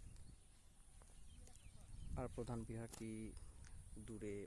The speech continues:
মাথা উঁচু করে দাঁড়িয়ে আছে, আপনারা দেখতে পাচ্ছেন। মহাবিহারটির আয়তন, আহ,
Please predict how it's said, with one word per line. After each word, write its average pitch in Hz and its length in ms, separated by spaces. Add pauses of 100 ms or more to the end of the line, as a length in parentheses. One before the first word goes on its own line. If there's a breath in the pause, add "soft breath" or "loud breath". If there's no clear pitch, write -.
মাথা 104 280
উঁচু 101 260
করে 101 180
দাঁড়িয়ে 101 260
আছে, 104 240
আপনারা 104 240
দেখতে 104 240
পাচ্ছেন। - 400 (1800)
মহাবিহারটির 113 760
আয়তন, 110 440 (680)
আহ, 104 720